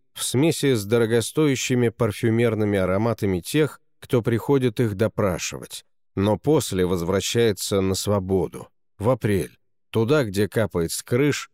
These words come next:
где все улыбаются, где блондинки охотятся за чемпионами. Преступники же, расколовшись и сдав своих сообщников, остаются гнить в затхлых казематах,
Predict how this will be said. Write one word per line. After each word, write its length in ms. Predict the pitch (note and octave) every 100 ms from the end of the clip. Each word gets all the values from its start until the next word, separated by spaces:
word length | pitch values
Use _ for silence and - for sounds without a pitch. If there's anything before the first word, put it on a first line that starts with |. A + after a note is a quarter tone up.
| _ _ _
где 320 | G2+ F#2+ A2+
все 240 | G#2+ - C3
улыбаются, 880 | G#2 F#2+ F2 C#3 C3+ A#2 - A2+ G2+ _ _ _ _
где 280 | F#2 F2 A2
блондинки 720 | F2 G2 G2 G2 C#3+ C#3 -
охотятся 680 | F#2+ E2+ A#2+ A2+ G#2+ - G#2+
за 220 | F2+ G#2
чемпионами. 1040 | G#2 - G2 G2 F#2+ F2+ D2+ C2 A#1+ - - _ _ _ _ _ _ _ _ _ _ _
Преступники 880 | G2+ G#2+ - - F3 - G2 - D#2
же, 280 | C2 - - _
расколовшись 1040 | E2 F#2+ - B2+ A#2+ E3+ C#3 - C3 -
и 80 | A2+
сдав 440 | F#2+ E2 A2 A#2+ -
своих 400 | G2+ G2 G#2 -
сообщников, 880 | - G2+ D3 - C3 A#2+ B2+ - - _ -
остаются 760 | D#2+ G2 - C3+ G3 - E3
гнить 320 | C3 B2 D#3 A#2
в 80 |
затхлых 580 | F#2+ C3 D#3 - C#3+ C3
казематах, 960 | - C3+ A2 A#2+ A2 D#2+ - A1+ -